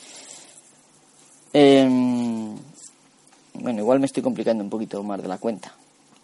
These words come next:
pero que entendáis que los demonios están ahí a su bola trabajando y que se puede uno comunicar con ellos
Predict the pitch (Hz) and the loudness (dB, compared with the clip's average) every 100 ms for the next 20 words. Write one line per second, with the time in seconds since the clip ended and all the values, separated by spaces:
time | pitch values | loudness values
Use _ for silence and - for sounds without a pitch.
0 | _ - 110 107 107 95 92 82 - _ | _ -4 -2 -2 -2 -4 -6 -12 -20 _
1 | - _ - _ - 110 107 113 143 120 | -20 _ -20 _ -10 -6 -2 -2 -2 -2
2 | 104 104 113 135 143 113 120 113 117 113 | -2 -2 -2 -4 -4 -4 -4 -4 -4 0
3 | 120 147 120 110 110 131 147 196 233 _ | 2 2 2 0 2 0 0 -4 -10 _
4 | - 113 117 110 131 139 139 131 127 123 | -10 -6 -4 2 4 4 4 2 2 0
5 | 120 120 127 147 160 | 0 0 0 -2 -4